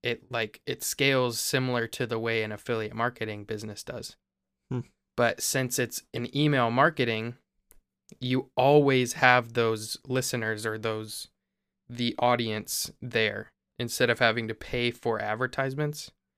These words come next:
Speaker 1: Once you have this list of leads, you can't lose them.
Speaker 2: Mm-hmm.
Speaker 1: So the main aspect of the, of the email marketing is it's, it's affiliate marketing, but it's consistent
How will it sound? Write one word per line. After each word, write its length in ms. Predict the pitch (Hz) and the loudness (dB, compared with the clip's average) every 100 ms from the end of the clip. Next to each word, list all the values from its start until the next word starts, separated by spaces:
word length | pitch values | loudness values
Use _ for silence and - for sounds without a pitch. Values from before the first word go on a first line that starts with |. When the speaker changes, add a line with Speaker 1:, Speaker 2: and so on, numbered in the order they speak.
| _ _ - | _ _ -4
Speaker 1:
Once 220 | 123 131 | -2 0
you 100 | 139 | 0
have 320 | 123 123 123 120 | 4 6 6 4
this 200 | 113 - | -2 0
list 380 | 117 120 - | -2 -2 -2
of 100 | 117 110 | -4 -4
leads, 640 | 113 131 110 107 - - _ _ | -4 -2 -2 -6 -10 -12 _ _
you 120 | 120 | -6
can't 320 | 120 147 131 110 | 0 2 2 2
lose 340 | 117 131 110 | 2 2 0
them. 240 | 107 - - _ _ _ _ _ _ 143 | -6 -10 -14 _ _ _ _ _ _ -4
Speaker 2:
Mm-hmm. 240 | 127 120 113 _ | -2 -4 -8 _
Speaker 1:
So 340 | - - 131 123 | -8 0 4 4
the 140 | 117 | 2
main 640 | 120 127 147 165 160 151 - _ _ _ _ _ _ _ _ | 0 2 4 4 2 0 -6 _ _ _ _ _ _ _ _
aspect 540 | - 135 - - 131 - | 6 6 6 2 2 2
of 220 | 120 - | -2 0
the, 240 | 123 113 - _ _ | 0 0 -2 _ _
of 220 | 127 120 | -2 -2
the 200 | 120 - | -4 -2
email 240 | 131 127 123 | 2 2 2
marketing 500 | 120 120 120 110 110 | 2 2 -2 -4 -6
is 160 | 123 117 | -6 -6
it's, 260 | 120 - - _ | -6 -8 -16 _
it's 160 | 135 131 | -6 -4
affiliate 460 | 117 - 151 156 123 | -2 4 6 6 4
marketing, 560 | 123 131 147 151 156 - _ _ | 2 2 0 0 -2 -8 _ _
but 120 | 131 127 | 0 2
it's 180 | 123 | 0
consistent 920 | - - 123 120 - 127 - 165 165 | -6 -8 -6 -4 -2 -2 -2 -4 -4